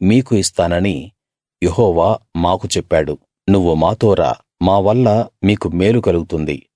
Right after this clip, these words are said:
ఇశ్రాయేలు ప్రజలకి మేలు చేస్తానని యెహోవా ప్రమాణం చేశాడు" అని చెప్పాడు. దానికి అతడు, "నేను రాను, నేను నా స్వదేశానికి,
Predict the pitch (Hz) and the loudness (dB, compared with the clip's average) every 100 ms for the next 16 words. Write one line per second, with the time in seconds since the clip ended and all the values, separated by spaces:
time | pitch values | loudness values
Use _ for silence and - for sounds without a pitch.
0 | _ _ _ - - 147 147 135 117 101 | _ _ _ -6 0 2 4 4 4 2
1 | 90 87 90 90 95 71 85 _ - 90 | 0 0 0 -2 -4 -6 -10 _ -4 0
2 | 101 123 113 98 95 - 87 85 87 90 | 2 0 0 0 0 0 -2 0 -2 -2
3 | 60 - _ _ _ 87 87 127 95 78 | -6 -16 _ _ _ -2 2 2 4 2
4 | 95 143 _ _ _ _ 95 95 120 131 | 0 -4 _ _ _ _ -2 0 2 2
5 | 123 107 - 98 92 90 67 - _ 92 | 0 0 0 2 2 0 -4 -14 _ -2
6 | 117 - 90 92 82 80 - _ _ - | 0 0 -2 0 0 -2 -6 _ _ -10
7 | 73 101 113 - 113 - 90 98 82 67 | -2 0 0 0 -4 -4 -2 0 -2 -4
8 | 58 _ _ _ - 90 95 90 80 82 | -10 _ _ _ -2 0 2 0 0 0
9 | 101 82 - _ _ _ 87 92 95 78 | 0 -4 -8 _ _ _ -2 0 0 -2
10 | 87 123 _ 87 90 90 90 101 135 123 | -4 -8 _ -4 -2 -2 0 2 2 2
11 | 98 90 85 107 | 0 -2 -4 -6